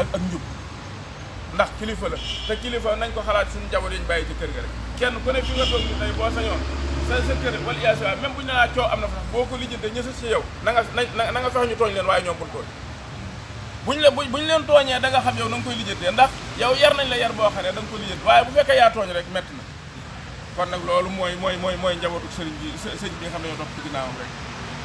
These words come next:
Ah, kon nag fukki fan ak juróom lañ daan def, kon yëf yi dañ ciy jaaraat rek ñun ñëpp ko am fukki fan ak juróom ñu ne ñu daje, macha Allah. Sëñ bi mu ne arrêté leen, arrêté nañ, ba mu ne commencé nañ, commencé nañ. Dimanche ji nga xamante ne bii bu ñu ko waxee dimanche ji, ji, ji ci sës,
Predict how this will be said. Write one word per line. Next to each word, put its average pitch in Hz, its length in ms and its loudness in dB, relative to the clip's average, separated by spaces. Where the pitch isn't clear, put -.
Ah, 120 320 4
kon 196 160 4
nag 190 120 2
fukki 202 280 -8
fan 190 100 2
ak 180 140 -2
juróom 175 240 -4
lañ 175 160 -4
daan 165 240 2
def, 220 120 -4
kon 170 160 -4
yëf 175 160 -6
yi 175 60 -6
dañ 180 180 2
ciy 170 160 -4
jaaraat 160 340 6
rek 170 100 -4
ñun 165 120 -6
ñëpp 170 160 -4
ko 143 160 -6
am 170 80 -2
fukki 175 180 -12
fan 170 140 -6
ak 156 80 -10
juróom 160 160 -6
ñu 151 120 -8
ne 147 120 -8
ñu 151 160 -8
daje, 160 200 -4
macha 165 320 0
Allah. 151 240 0
Sëñ 214 120 0
bi 190 60 -6
mu 202 120 -8
ne 196 100 0
arrêté 180 340 4
leen, 170 140 -6
arrêté 175 280 2
nañ, 175 140 -4
ba 185 80 -6
mu 196 80 -8
ne 196 120 4
commencé 170 420 0
nañ, 156 80 -10
commencé 139 400 -8
nañ. 123 160 -10
Dimanche 185 400 0
ji 202 80 -8
nga 262 120 0
xamante 262 360 2
ne 208 80 -8
bii 185 160 -8
bu 208 160 -8
ñu 214 80 -10
ko 208 80 -4
waxee 180 160 0
dimanche 180 240 -4
ji, 190 160 -10
ji, 196 60 -10
ji 202 120 -12
ci 240 80 -8
sës, 254 160 -4